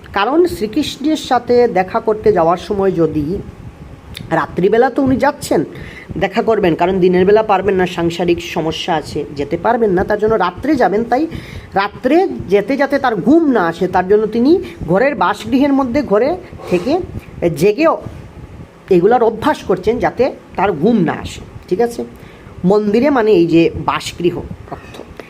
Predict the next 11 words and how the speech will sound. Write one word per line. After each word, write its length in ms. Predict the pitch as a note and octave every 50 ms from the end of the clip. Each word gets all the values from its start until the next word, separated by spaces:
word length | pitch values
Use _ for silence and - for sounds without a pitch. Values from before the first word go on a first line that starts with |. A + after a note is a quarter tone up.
| - - - - - -
"করযুগে 640 | - C4+ C#4 C#4 E4 F4 C4+ B3 C#4+ C#4 A#3 C#4 C#4
নয়ন 500 | B3 A3 G3 F#3+ G3 G#3 A3 A#3 A#3+ B3
মুদি 340 | A3+ G#3 G3 F#3+ E3+ G3+ G#3 G#3
চলু 280 | - G#3 G3 G3 A3 A#3
ভাবিনী", 560 | F3 C3 C3+ C#3+ C3+ C3 C3 C#3 C3+ C3 B2+ - - - - - - - - - - - - - - - - - -
হাত 200 | C4 D4 D#4+ E4 B3+ A#3+ A#3
দিয়ে 260 | A#3 D4 C#4+ C#4+ C#4+ - - -
চুপকে 560 | - D4 D#4 D#4 - - - - - C#4 B3+
দেখে 560 | F3+ E3+ F3+ F#3 F3+ - - G3+ E3 E3+ G3+ A#3 - - - - - - - - - - - - - - - - - - - - -
তিনি 160 | F#3+ G#3 G3+
হাঁটছেন। 520 | F3 - D#3+ F3 E3+ - - - - C3